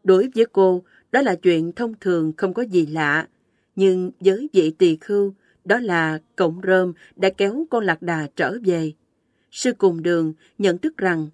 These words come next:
mình không còn chịu nổi nữa. Quyết định quay trở về đời sống tại gia cư sĩ. Và một ít lâu sau, cưới cô thiếu nữ người thượng gốc Mu Sơ ấy trong làng.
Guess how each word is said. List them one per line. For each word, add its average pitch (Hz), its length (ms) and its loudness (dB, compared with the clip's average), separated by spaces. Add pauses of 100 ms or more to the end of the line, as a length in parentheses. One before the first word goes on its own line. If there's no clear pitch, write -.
(160)
mình 170 300 -2
không 233 200 -6
còn 165 360 -2
chịu 156 240 -2
nổi 156 240 -4
nữa. 190 340 -4 (640)
Quyết 277 220 -2
định 170 340 0 (300)
quay 196 240 0
trở 185 280 -4
về 170 460 0
đời 180 200 -2
sống 202 440 -4
tại 170 180 0
gia 185 180 0
cư 185 220 2
sĩ. 170 440 -2 (480)
Và 180 260 0
một 170 160 -4
ít 320 160 -2
lâu 196 240 2
sau, 185 420 -4 (260)
cưới 202 240 6
cô 185 160 4
thiếu 208 180 -2
nữ 175 340 0
người 180 300 2
thượng 156 340 -2 (120)
gốc 269 260 -2
Mu 190 180 -2
Sơ 175 320 -6
ấy 180 340 -6 (100)
trong 170 220 -2
làng. 156 300 -6